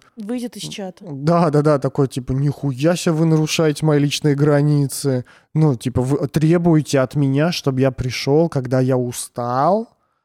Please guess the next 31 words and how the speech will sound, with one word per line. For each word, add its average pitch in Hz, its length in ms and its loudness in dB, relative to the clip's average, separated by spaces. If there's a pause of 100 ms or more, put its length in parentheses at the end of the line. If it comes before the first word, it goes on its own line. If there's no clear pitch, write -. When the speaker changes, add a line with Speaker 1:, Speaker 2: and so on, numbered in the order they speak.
(240)
Speaker 2:
Вы 131 200 -4
че, 127 300 0
охренели?" 135 720 0 (140)
Speaker 1:
Нет, 254 300 0
Speaker 2:
И 320 100 4
Speaker 1:
мы 277 80 2
требуем 269 500 -4
быть 254 360 -8
нормальным 254 440 -8
человеком, 247 600 -8
блядь, 233 200 -8
заранее 240 440 -6
одупляться, 220 480 -12
что 220 160 -16
ты - 120 -16
устал. 233 680 -10
Speaker 2:
Ну, 226 180 0
требуем 226 360 2
соблюдения 202 460 0
договоренностей, 151 1000 2
как 156 280 0
осознанных 160 840 2
и 139 40 2
проговоренных, 143 760 2
как, - 260 -6
например, 135 480 0
время 131 460 2
встречи 131 480 -2
и 135 80 2
место 135 360 0
встречи, 123 480 -8